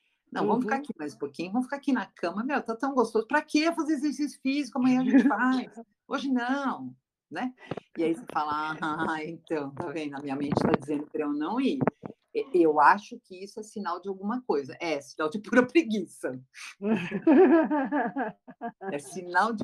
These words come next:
Speaker 1: pura preguiça. Mas a mente faz o quê? Porque se eu ficar na cama, eu já tô acostumada, eu já conheço isso.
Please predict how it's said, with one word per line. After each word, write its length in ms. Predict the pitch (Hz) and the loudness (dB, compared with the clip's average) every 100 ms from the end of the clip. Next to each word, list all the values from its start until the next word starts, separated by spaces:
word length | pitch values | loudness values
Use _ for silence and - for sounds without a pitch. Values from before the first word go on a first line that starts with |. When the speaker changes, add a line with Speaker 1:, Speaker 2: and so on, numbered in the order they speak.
| - - | -10 -6
Speaker 1:
pura 360 | - 233 254 | 2 2 2
preguiça. 680 | - - - 214 151 - - _ _ - _ | -8 -20 -6 -4 -4 -8 -20 _ _ -20 _
Mas 240 | 196 202 | -4 -2
a 60 | 214 | -2
mente 260 | 214 233 - | -4 -8 -8
faz 200 | 220 226 | -8 -8
o 60 | |
quê? 140 | - 175 | -10 -10
Porque 120 | - | -8
se 60 | 254 | -12
eu 40 | |
ficar 240 | - 262 | -8 -8
na 140 | 185 160 | -8 -12
cama, 500 | - 202 247 214 139 | -8 -2 -2 -4 -6
eu 100 | 208 | -6
já 100 | 220 | -6
tô 100 | - | -10
acostumada, 540 | 254 - 254 240 254 214 | -14 -8 -2 0 0 -2
eu 40 | |
já 100 | 220 | -10
conheço 480 | 226 220 214 240 - | -12 -10 -8 -8 -8
isso. 340 | 202 220 - | -10 -10 -16